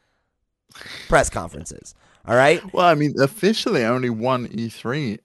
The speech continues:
Speaker 2: uh, two E three events and two, I guess we're gonna talk about, uh, Summer Game Fest events. Although if Jeff has his way, he's also roping Xbox into that Summer
Speaker 1: All
Speaker 2: Game Fest thing.
Speaker 1: all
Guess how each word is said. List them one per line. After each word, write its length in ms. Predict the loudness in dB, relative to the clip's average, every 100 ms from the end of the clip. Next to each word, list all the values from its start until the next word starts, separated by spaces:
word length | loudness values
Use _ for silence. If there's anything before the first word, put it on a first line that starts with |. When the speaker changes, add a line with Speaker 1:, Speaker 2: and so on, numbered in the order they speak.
| -10
Speaker 2:
uh, 100 | -8
two 240 | -4 0 2
E 100 | 0
three 280 | -4 -4 -2
events 540 | -2 -2 -4 -8 -8
and 280 | -6 -6 -8
two, 500 | -8 -4 -2 -2 -2
I 160 | -2 -4
guess 440 | -4 -4 -4 -4
we're 60 | -4
gonna 100 | -4
talk 180 | -6
about, 220 | -4 -2 0
uh, 220 | -2 -4 -8
Summer 400 | -8 -4 -2 -2
Game 320 | -4 -4 -4
Fest 400 | -4 -4 -6 -10
events. 380 | -8 -8 -10 -20 -20 -8 2
Although 140 | 4
if 100 | 4
Jeff 420 | 4 2 2 -6 _ _ _
has 160 | 0 2
his 140 | 2
way, 360 | 4 4 2 -2
he's 180 | -4 0
also 300 | 0 2 2
roping 600 | 0 2 2 2 0 0
Xbox 580 | 0 -4 -2 -2 -2 -2
into 220 | -4 -2
that 300 | 2 2 0
Summer 260 | 2 6 6
Speaker 1:
All 60 |
Speaker 2:
Game 180 | 6 2
Fest 340 | 0 0 -2 -6
thing. 220 | -6 -6 2
Speaker 1:
all 280 | 6 6